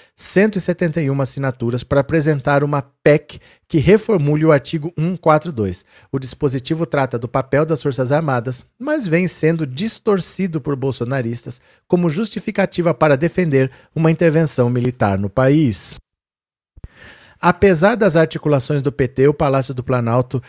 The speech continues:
resiste à ideia sob o argumento de que não é hora de comprar nova briga. O artigo um quatro dois é sempre citado por apoiadores de Bolsonaro que não aceitam o resultado das eleições.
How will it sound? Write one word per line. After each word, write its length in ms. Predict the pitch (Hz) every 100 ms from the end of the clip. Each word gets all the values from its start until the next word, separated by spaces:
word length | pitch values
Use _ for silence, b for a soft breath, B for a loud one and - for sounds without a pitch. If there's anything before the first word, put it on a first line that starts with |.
| b b
resiste 1040 | - 180 269 320 185 156 175 - - 190 - b b
à 120 | 147
ideia 420 | 147 123 123 135 143
sob 280 | - 147 160
o 60 |
argumento 460 | 160 156 135 135 139
de 100 | 139
que 140 | -
não 220 | 156 214
é 100 | 226
hora 280 | 160 151 151
de 120 | 139
comprar 380 | 143 147 131 143
nova 400 | 135 120 127 139
briga. 460 | 123 147 147 113 95 B B B
O 140 | 156
artigo 540 | 156 147 - 135 104 104 _ -
um 180 | 196 233
quatro 300 | 180 175 170
dois 380 | 120 127 127 -
é 80 | 135
sempre 400 | - 147 233 202
citado 420 | 190 - 143 127
por 160 | 147
apoiadores 600 | 135 131 135 123 120 120 110
de 80 |
Bolsonaro 680 | 107 117 - 135 117 110 110 - -
que 140 | 208
não 220 | 196 208
aceitam 460 | 208 - 139 123 131
o 20 |
resultado 520 | 123 123 127 107 98
das 200 | 98 104
eleições. 680 | 113 117 120 170 135 95